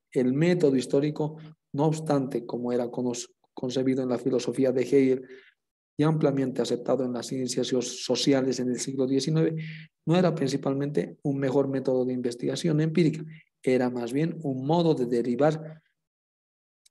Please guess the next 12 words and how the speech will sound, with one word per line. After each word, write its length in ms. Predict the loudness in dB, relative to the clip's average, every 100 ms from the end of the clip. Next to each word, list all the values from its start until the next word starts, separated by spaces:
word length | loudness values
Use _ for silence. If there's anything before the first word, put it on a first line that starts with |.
| _
del 300 | -4 0 4
orden 320 | 6 6 2
de 80 | 0
la 100 | -2
evolución 440 | -2 -4 -4 -6 -6
histórica 520 | -2 2 2 2 0
normas 560 | 0 2 4 4 2
de 100 | 4
valoración 880 | 4 4 2 0 -2 -2 -2 -2 -4 -12 _ _ _ _ _ -10
científicas 840 | -6 -4 -2 4 6 4 2 2
o 120 | 4
éticas 540 | 4 4 2 2 0